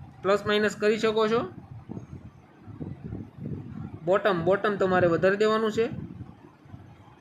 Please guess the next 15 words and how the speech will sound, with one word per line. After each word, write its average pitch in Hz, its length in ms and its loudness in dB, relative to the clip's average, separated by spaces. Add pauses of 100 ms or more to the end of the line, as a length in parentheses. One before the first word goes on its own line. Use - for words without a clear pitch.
(1120)
બોટમ 185 340 2
વધારીને 214 400 4
ટોપ 208 220 2 (100)
તમારે 185 320 4 (400)
ઓછું 202 240 0
કરી 135 220 2
દેવાનું 117 360 -4
છે. 123 100 -14 (1500)
બરોબર, 220 300 2 (300)
ત્યારબાદ 196 400 4
તમારે 202 300 4
એને 202 180 2
હજી 180 240 0
પ-, 190 160 0
એકવાર 196 220 0